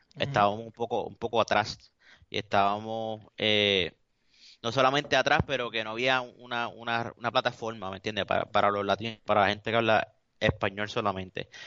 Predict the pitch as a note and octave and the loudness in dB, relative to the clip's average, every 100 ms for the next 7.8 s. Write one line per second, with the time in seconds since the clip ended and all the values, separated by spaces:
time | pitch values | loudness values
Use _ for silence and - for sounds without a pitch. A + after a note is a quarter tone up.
0 | - - B2+ A#2 A2+ C#3+ C#3 C#3 C3+ C#3+ | -16 -16 -2 2 4 4 4 4 2 4
1 | C#3+ D3 C3 A#2+ B2+ C3+ A#2+ A#2 A#2+ - | 2 6 4 4 2 2 2 -2 -8 -6
2 | C3+ C3+ C3 A#2 G#2 A2 A#2 A#2 A#2+ A#2 | -4 -4 -2 -2 -2 -2 2 2 2 0
3 | A2+ B2+ A#2 G#2 - - _ - G2+ G2 | 2 2 2 2 0 -18 _ -12 -8 -6
4 | F#2+ - _ _ _ _ _ _ _ _ | -6 -8 _ _ _ _ _ _ _ _
5 | A2 A2 A#2 B2 C3 - A#2+ C3 D3 C#3 | -2 2 4 2 0 -6 -6 -4 -4 -2
6 | C#3 D3+ C3+ A#2 A#2+ B2 C3 B2 A#2 G2+ | 0 0 0 0 2 2 2 4 6 4
7 | - A#2 G#2+ G#2+ G#2 G2 F#2+ | 0 0 2 4 2 0 -6